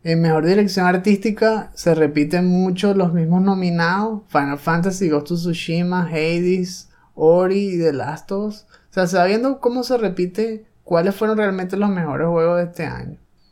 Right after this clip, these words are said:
En mejor música, Doom Eternal siempre es una bestialidad,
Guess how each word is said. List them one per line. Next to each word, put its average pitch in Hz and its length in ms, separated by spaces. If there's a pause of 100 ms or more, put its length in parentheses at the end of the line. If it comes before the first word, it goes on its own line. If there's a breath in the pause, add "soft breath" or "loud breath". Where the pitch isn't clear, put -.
En 156 180
mejor 170 320
música, 226 720 (240 soft breath)
Doom 165 300
Eternal 180 680
siempre 175 320
es 180 60
una 185 140
bestialidad, 175 800